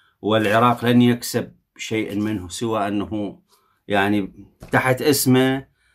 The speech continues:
تجرى كل هذه العملية. وحتى المكان الذي يجب أن يعقد فيه المؤتمر في بغداد، لا، في، في العراق وفي بغداد لم يعقد المؤتمر، عقد في دولة أخرى وهي الأردن. هذا واقع الحال.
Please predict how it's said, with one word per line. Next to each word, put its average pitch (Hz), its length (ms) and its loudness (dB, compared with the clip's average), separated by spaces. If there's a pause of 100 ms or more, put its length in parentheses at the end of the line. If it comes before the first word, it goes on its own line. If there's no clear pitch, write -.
(180)
تجرى 117 300 2
كل 110 180 -6
هذه 101 260 -2
العملية. 98 840 -6
وحتى 151 420 0
المكان 117 420 0
الذي 98 320 -2
يجب 127 220 2
أن 117 100 2
يعقد 113 340 -2
فيه 98 560 -6
المؤتمر 113 500 -2
في 151 160 -2
بغداد، 143 340 -2
لا، 139 280 -2
في، 160 280 0
في 165 80 0
العراق 135 420 2
وفي 135 160 -2
بغداد 151 400 -6
لم 180 160 -2
يعقد 87 340 -12
المؤتمر، 117 480 -6
عقد 147 440 -8 (540)
في 123 120 4
دولة 104 340 2
أخرى 113 320 0
وهي 104 260 0
الأردن. 98 380 -8 (540)
هذا 196 180 -2
واقع 175 340 2
الحال. 123 400 -4